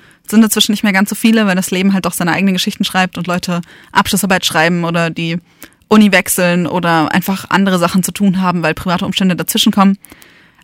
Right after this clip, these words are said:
Aber ich sag mal, wir sind immer noch ein Kernteam von, puh,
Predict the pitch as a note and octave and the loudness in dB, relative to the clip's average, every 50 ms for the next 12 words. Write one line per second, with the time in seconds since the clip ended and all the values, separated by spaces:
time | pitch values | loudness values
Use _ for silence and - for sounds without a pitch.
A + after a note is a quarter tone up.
0 | _ - F#3+ F3+ F#3 F3+ - G3+ G3+ - G3 F3+ F3 F3 F3 F#3 - - - G#3+ | _ 0 2 2 2 2 0 -2 0 2 0 2 2 2 2 0 0 2 4 4
1 | A3 A3 G3 F#3+ F3+ G3 F3 - G3 F3+ F#3+ G3 - - F#3+ F3+ - - E3+ E3+ | 4 6 4 4 2 2 0 2 2 2 2 2 2 2 0 0 0 -2 -2 -2
2 | E3 E3+ - _ - _ _ _ _ _ _ _ _ _ _ _ _ _ _ _ | -2 -4 -6 _ -20 _ _ _ _ _ _ _ _ _ _ _ _ _ _ _
3 | - - A#3+ A3 F3+ | -2 0 2 2 2